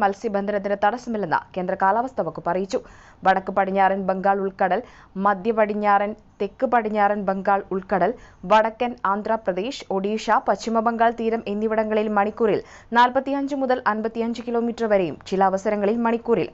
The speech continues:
അറുപത്തിയഞ്ച് കിലോമീറ്റർ വരെയും വേഗത്തിൽ ശക്തമായ കാറ്റിനും മോശം കാലാവസ്ഥയ്ക്കും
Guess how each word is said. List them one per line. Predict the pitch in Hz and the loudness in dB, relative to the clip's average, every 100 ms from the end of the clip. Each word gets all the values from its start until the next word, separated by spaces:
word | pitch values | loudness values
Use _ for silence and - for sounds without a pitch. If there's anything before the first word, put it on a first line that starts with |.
| 185 | 2
അറുപത്തിയഞ്ച് | 202 214 220 226 240 233 | 2 0 -2 -2 -2 -2
കിലോമീറ്റർ | 240 240 233 233 | 0 0 0 -2
വരെയും | 220 208 254 208 | 0 -2 0 0
വേഗത്തിൽ | 196 202 214 214 - | 2 0 -2 -4 -2
ശക്തമായ | 220 - 254 247 247 | -2 0 4 4 4
കാറ്റിനും | 233 214 220 190 143 - - - 226 | 0 0 0 0 0 -14 -20 -2 4
മോശം | 254 262 277 254 | 4 2 -4 0
കാലാവസ്ഥയ്ക്കും | 240 254 240 214 180 | 2 2 0 -6 -10